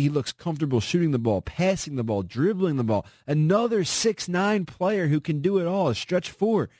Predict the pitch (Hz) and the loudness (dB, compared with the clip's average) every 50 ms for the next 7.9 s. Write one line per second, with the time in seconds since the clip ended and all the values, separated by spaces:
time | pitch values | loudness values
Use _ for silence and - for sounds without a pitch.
0 | _ _ _ 165 160 151 190 214 214 185 147 180 170 139 - _ - - 208 220 | _ _ _ 0 0 2 2 0 0 2 2 2 2 0 -4 _ -8 -4 -2 -2
1 | 196 214 190 - - 175 156 - 156 160 151 135 - - - - 196 214 220 180 | 0 0 -2 0 -2 -2 -2 0 0 0 0 0 -2 -6 -10 -8 -6 -2 -2 -2
2 | - - _ _ _ _ _ _ _ _ _ _ _ _ _ _ _ _ _ _ | -4 -6 _ _ _ _ _ _ _ _ _ _ _ _ _ _ _ _ _ _
3 | _ _ 120 156 185 202 185 202 180 139 - - 196 190 202 175 - 175 156 - | _ _ 0 0 0 2 2 0 0 -2 -2 -4 -2 -2 -2 -4 -2 -4 -4 -2
4 | - 190 196 - 190 180 170 156 143 - - 214 190 - 143 123 - - - 208 | -2 -4 -4 -4 -4 -4 -4 -4 -6 -4 -4 -4 -2 -2 -4 -4 -4 -4 -2 0
5 | 196 170 143 123 - - - 214 208 190 170 156 151 143 - - - - 208 214 | 2 2 2 0 -2 -2 -2 0 0 2 2 0 0 0 0 -2 -2 -2 -2 -2
6 | 196 - - 151 175 185 180 143 101 - - _ _ _ _ _ - 170 170 165 | -4 -2 -2 -2 -2 0 0 -2 -2 -4 -8 _ _ _ _ _ 0 0 2 2
7 | 165 160 175 156 131 107 - - - 185 196 196 151 104 - - - - | 2 0 0 -2 -2 -6 -6 -4 0 2 2 2 0 -2 -4 -10 -14 -16